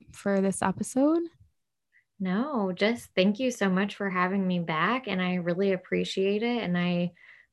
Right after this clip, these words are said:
Speaker 2: hope your listeners can, can go make their own movement timelines now. <laughs>
Speaker 1: Yeah, for sure. Of course, I'm gonna link Leslie's info down below. Give her a follow and everything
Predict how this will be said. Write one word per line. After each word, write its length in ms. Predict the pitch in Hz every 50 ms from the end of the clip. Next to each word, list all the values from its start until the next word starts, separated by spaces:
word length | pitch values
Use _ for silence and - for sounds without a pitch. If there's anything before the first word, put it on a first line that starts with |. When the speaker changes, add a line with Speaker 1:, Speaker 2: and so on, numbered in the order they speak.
| _
Speaker 2:
hope 200 | - 220 208 208 -
your 120 | 202 202
listeners 640 | 190 180 185 185 - 214 214 220 220 226 214 214 -
can, 500 | - 214 196 190 185 180 180 180 180 175 175 196 214 -
can 180 | - 233 202 202
go 160 | 196 202 214
make 280 | 214 208 214 208 - -
their 140 | 226 214 220
own 180 | 214 208 208
movement 400 | 208 202 226 214 233 226 220 220 -
timelines 640 | 220 208 226 294 320 285 214 190 180 180 190 185
now. 400 | 190 185 180 180 185 196 262 320 -
<laughs> 40 | -
Speaker 1:
Yeah, 400 | 330 294 208 226 254 254 240 240
for 220 | - - 226 220
sure. 340 | 226 - - 254 247 233 208
Of 220 | - - 214 - -
course, 320 | - 269 262 269 - -
I'm 160 | 262 254 247
gonna 280 | 233 247 240 233 226 220
link 280 | 208 208 208 214 208 -
Leslie's 560 | 202 196 196 196 196 196 202 196 196 196 - - -
info 400 | 190 196 185 - 202 196 190 190
down 300 | - 190 185 185 180 175
below. 380 | 170 175 180 196 202 202 202
Give 200 | 196 196 190 185
her 180 | - - 180 175
a 60 | 180
follow 680 | - - - 202 196 196 196 196 190 190 196 196 202 - - - - - - - _ _
and 120 | 202 190 -
everything 640 | - 190 190 196 190 - 190 190 190 185 185 180 -